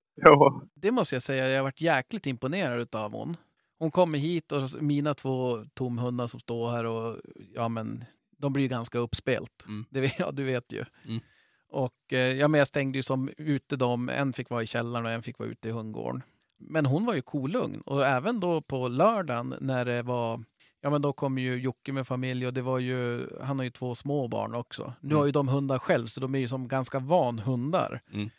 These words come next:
Speaker 2: Men det vart ju spring och lek och det var ju... Ja.
Speaker 3: Tjo och tjim.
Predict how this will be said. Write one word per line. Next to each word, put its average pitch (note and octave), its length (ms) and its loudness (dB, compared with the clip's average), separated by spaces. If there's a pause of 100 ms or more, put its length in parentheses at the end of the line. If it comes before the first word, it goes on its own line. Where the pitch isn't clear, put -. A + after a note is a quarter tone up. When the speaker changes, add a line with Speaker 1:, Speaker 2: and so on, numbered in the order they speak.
(100)
Speaker 2:
Men D3 100 -2
det D3 80 6
vart B2+ 220 0
ju C3 80 0
spring C#3+ 420 -2
och C3 80 2
lek C3 380 0
och B2 120 0
det B2+ 80 -2
var C3+ 140 2
ju... B2+ 300 2 (520)
Ja. B2 200 0
Speaker 3:
Tjo A2+ 140 0
och G#2+ 80 -4
tjim. A2+ 240 -4